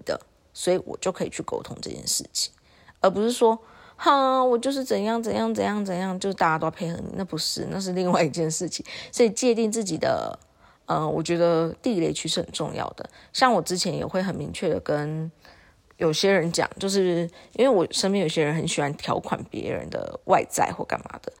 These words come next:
就是我会很明确地跟那个人说，“呃，我没有觉得你，你怎么样，但是我不太喜欢在我们聊天的时候，你一直去攻击别人胖啊、怎么样啊、丑啊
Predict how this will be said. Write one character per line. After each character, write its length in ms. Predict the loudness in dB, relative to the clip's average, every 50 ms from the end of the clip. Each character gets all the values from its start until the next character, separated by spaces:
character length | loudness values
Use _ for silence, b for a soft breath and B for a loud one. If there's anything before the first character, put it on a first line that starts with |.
| -18 -12
就 100 | -8 -2
是 80 | 2 4
我 140 | 6 6 6
会 60 | 4
很 100 | 2 0
明 160 | 0 -2 -2
确 120 | 0 0 0
地 40 |
跟 140 | 0 0 0
那 100 | 0 -2
个 100 | -2 -2
人 160 | -4 -4 -6
说 460 | -8 -8 -6 -4 -2 -2 -2 -2 -4 B B B B B B B B B B
，“呃， 240 | 0 0 2 2 2
我 80 | 2 4
没 140 | 4 6
有 80 | 4 4
觉 160 | 4 2 2
得 40 | 2
你， 320 | 2 0 -2 -4 -4 -6 -8 -8
你 180 | -6 -6 -6 -6
怎 80 | -6 -6
么 80 | -8 -6
样， 220 | -6 -6 -6 -6 -6 -4
但 100 | -4 -4
是 320 | -2 0 0 0 0 0 -2 b b b b b b b _ -8
我 160 | -2 0 0 0
不 120 | 0 0
太 160 | 0 0 0
喜 80 | 0 0
欢 180 | -2 -2 0
在 100 | 0 0
我 60 | 0 0
们 140 | -2 -4
聊 120 | -4 -4 -6
天 200 | -4 -4 -4 -4
的 40 | -2
时 120 | -2 -2
候， 100 | -2 -2
你 80 | -2 -4 -4
一 80 | -4 -6
直 140 | -6 -4 -6
去 160 | -6 -6 -2
攻 260 | 0 0 0 0 -2
击 180 | -4 -8 -10 -8
别 160 | -2 0 0 0
人 260 | 0 0 -2 -4 -4 -6
胖 300 | -2 0 0 0 2 0
啊、 380 | 0 0 0 -2 -2 -2 -4
怎 140 | -4 -4 -4
么 40 | -2
样 160 | -2 -2 -2
啊、 80 | -2 -2
丑 260 | -2 -2 -2 0 0 0
啊 180 | 0 0 -2